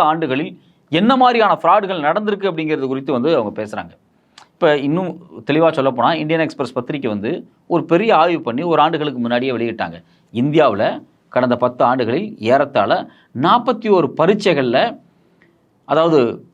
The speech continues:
கி-, கிட்டத்தட்ட பத்தொன்பது மாநிலத்துல எக்கச்சக்கமான ஃப்ராடு நடந்திருக்கு அப்படின்னு சொல்லி, எந்தெந்த பரீட்சையில என்னென்ன ஃப்ராடு நடந்துச்சு, எவ்வளவு கொஸ்டின் பேப்பர் லீக் ஆச்சுன்னு சொல்லி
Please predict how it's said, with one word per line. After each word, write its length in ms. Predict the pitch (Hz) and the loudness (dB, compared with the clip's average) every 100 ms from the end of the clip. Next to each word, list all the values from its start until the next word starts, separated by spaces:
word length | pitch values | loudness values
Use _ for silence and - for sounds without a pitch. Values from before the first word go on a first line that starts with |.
| - | -2
கி-, 160 | 156 143 | -2 0
கிட்டத்தட்ட 380 | 160 180 175 180 147 | -2 -2 0 0 0
பத்தொன்பது 420 | 143 185 165 123 135 | -2 2 2 4 4
மாநிலத்துல 440 | 170 143 - 113 180 - - _ _ _ _ _ _ - 175 | 4 4 2 2 0 -2 -12 _ _ _ _ _ _ -8 -6
எக்கச்சக்கமான 1040 | 180 - 254 247 - 247 226 233 220 214 - - | -6 -4 -4 -2 -2 -4 -2 -2 2 4 2 2
ஃப்ராடு 220 | 165 175 | 2 2
நடந்திருக்கு 360 | 151 131 123 120 | 2 0 -2 -2
அப்படின்னு 220 | 113 107 107 | -4 -4 -6
சொல்லி, 180 | 120 185 - _ _ _ _ - 117 | -6 -8 -12 _ _ _ _ -8 -2
எந்தெந்த 300 | 180 269 302 269 | 2 4 4 2
பரீட்சையில 340 | 247 233 240 208 | 2 2 2 4
என்னென்ன 200 | 202 190 | 2 2
ஃப்ராடு 220 | 180 170 160 | 2 0 0
நடந்துச்சு, 300 | 147 135 170 | -2 0 2
எவ்வளவு 180 | 160 156 | 2 0
கொஸ்டின் 200 | 147 156 | -2 -4
பேப்பர் 180 | 147 143 | -2 -2
லீக் 140 | 127 | 0
ஆச்சுன்னு 220 | 131 127 127 | 0 0 0
சொல்லி 140 | 151 | 2